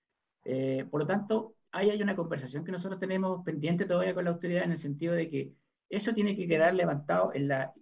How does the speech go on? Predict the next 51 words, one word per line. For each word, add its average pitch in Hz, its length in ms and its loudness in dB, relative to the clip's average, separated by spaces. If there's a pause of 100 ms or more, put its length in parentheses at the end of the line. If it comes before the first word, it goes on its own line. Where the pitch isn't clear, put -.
en 139 120 -6
la 127 80 -4
hiper, 170 320 2
¿no 226 60 6
es 220 80 2
cierto?, 233 340 0
de 226 100 0
la 196 200 0
empresa, 220 400 -2
en 190 100 -2
donde 175 260 0
hay 226 300 4 (280)
el, 143 280 -2
en 143 160 0
lo 143 100 2
que 131 80 -6
corresponde 165 520 -4
a 170 40 0
los 151 120 -4
factores 147 300 -4
de 147 40 0
riesgo 151 180 -2
ergonómico 143 760 -2
y 123 80 -10
específicamente 143 800 -4
manejo 139 240 2
manual 135 200 0
de 127 80 -4
carga, 190 400 -2 (360)
se 156 100 -2
descarten 180 600 0
aquellos 156 300 -2
puestos 175 400 -4 (180)
donde 165 300 0
no 151 100 2
hay 202 360 2 (100)
manejo 165 340 -2
manual 147 220 -2
de 127 100 -4
carga. 107 300 -8
Y 131 100 0
los 147 120 2
puestos 220 240 2
administrativos, 208 680 0
en 165 140 -2
general, 214 400 0
no 185 140 -2
hacen 220 240 2
manejo 208 300 0
manual, 208 240 -4
manejo, 196 320 -4